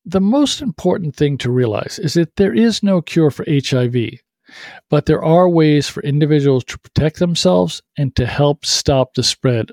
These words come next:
of this deadly virus. First off, H I V testing is critical for everyone, but it is especially essential for those in high-risk groups.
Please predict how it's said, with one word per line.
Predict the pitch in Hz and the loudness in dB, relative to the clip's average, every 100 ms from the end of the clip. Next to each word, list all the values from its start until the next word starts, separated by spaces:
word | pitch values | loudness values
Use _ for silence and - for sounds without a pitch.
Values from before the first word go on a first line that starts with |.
| - | -8
of | 131 117 | -6 -2
this | 123 110 - | -2 -2 -6
deadly | - 113 110 123 | -4 -4 -2 -6
virus. | 104 110 104 - - - - _ _ _ _ _ _ _ _ _ _ _ - _ | -4 -4 -4 -8 -10 -12 -16 _ _ _ _ _ _ _ _ _ _ _ -20 _
First | - 226 226 - | -2 0 0 0
off, | 113 - - _ _ | -4 -6 -14 _ _
H | 175 196 185 | -2 0 2
I | 170 | 2
V | 147 143 | 2 0
testing | 131 131 127 - 123 - | 0 0 0 -4 -8 -6
is | 135 - | -10 -4
critical | 165 147 - 131 | -2 0 -2 -4
for | - - | -6 -2
everyone, | 151 139 110 - - _ - - - - _ | 0 0 -2 -6 -16 _ -20 -20 -20 -20 _
but | 185 185 | 0 0
it | 196 196 | 0 2
is | 190 180 - | 2 2 -2
especially | 165 - - - 208 - 190 156 | -4 -4 -4 -2 0 0 -2 -2
essential | 139 - 123 110 120 - | -2 -2 -4 -4 -8 -10
for | - 147 | -4 -2
those | 131 131 135 131 117 | 0 2 4 2 -2
in | |
high-risk | 117 127 120 113 110 - | -8 -6 -4 -4 -6 -6
groups. | - 113 - - - | -6 -6 -8 -16 -16